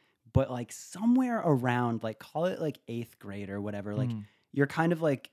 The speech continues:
Speaker 1: a teenager, you're growing up, you're finding, like, actual hobbies that you care about. And I always find, like, that point in people's lives super interesting of, like,
Speaker 2: Mm-hmm.
Speaker 1: typically that brings them to around where they're at. So, like,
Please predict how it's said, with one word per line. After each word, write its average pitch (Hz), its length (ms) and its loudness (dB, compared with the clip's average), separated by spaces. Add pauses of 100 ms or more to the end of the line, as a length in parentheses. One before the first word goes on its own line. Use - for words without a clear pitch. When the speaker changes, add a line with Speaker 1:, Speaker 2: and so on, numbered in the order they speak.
Speaker 1:
a - 60 -6
teenager, 196 560 0
you're 170 120 2
growing 151 380 2
up, 139 200 -2
you're 127 80 -2
finding, 139 400 4
like, 123 220 0
actual 120 480 -4
hobbies 117 400 -4
that 120 100 -16
you 107 80 -14
care 120 260 -6
about. 101 380 -8 (540)
And 131 80 4
I 131 60 4
always 160 300 4
find, 147 280 0
like, 135 140 -4 (120)
that 113 340 -4
point 117 320 -2
in 104 100 -6
people's 107 340 -10
lives 107 300 -8
super 127 400 -4
interesting 151 720 -4
of, 110 160 -6
like, 117 180 0
Speaker 2:
Mm-hmm. 120 140 -10
Speaker 1:
typically 170 520 -8
that 143 200 -2
brings 139 280 0
them 156 200 0
to 123 140 -4
around 110 280 -2
where 139 100 -2
they're 120 140 -2
at. 135 200 -6
So, 135 120 -6
like, 120 220 -4